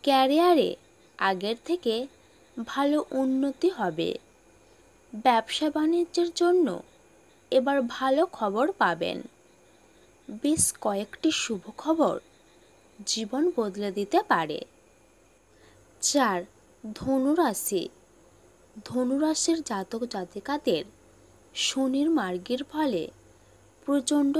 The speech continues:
লাভ হতে পারে। চাকরিতে উন্নতি হবে। পথের বাধা এবার দূর হবে। প্রচুর টাকা পয়সা পাবেন।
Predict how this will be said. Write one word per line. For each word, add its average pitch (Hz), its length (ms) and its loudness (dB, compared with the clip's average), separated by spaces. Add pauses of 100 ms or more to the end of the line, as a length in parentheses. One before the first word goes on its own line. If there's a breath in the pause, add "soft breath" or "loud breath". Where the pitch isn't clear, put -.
(140)
লাভ 180 240 0
হতে 185 280 0
পারে। 160 360 2 (920)
চাকরিতে 254 680 0 (680)
উন্নতি 262 560 2
হবে। 175 400 -2 (1200)
পথের 269 480 4
বাধা 254 440 0 (840 soft breath)
এবার 254 300 0 (160)
দূর 190 200 0
হবে। 170 380 -4 (1160)
প্রচুর 302 460 2
টাকা 220 300 0
পয়সা 196 440 0
পাবেন। 165 460 0